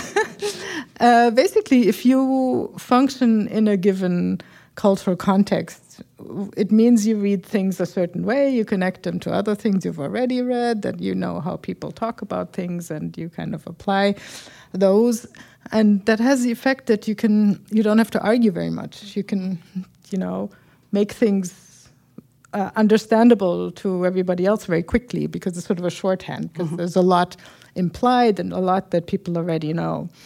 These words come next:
Speaker 1: And when you want to go against that and you want to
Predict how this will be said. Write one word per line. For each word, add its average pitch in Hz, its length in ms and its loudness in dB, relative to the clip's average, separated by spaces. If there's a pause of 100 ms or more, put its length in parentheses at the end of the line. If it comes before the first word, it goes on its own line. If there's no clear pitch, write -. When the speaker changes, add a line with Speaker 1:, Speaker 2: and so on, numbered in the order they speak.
(480)
Speaker 1:
And 190 160 0
when 190 160 2
you 185 240 2
want 202 540 2
to 208 80 2
go 180 260 0
against 226 460 -2
that 165 240 -2
and 175 120 -4
you 180 80 -4
want 180 220 -6
to 160 320 -6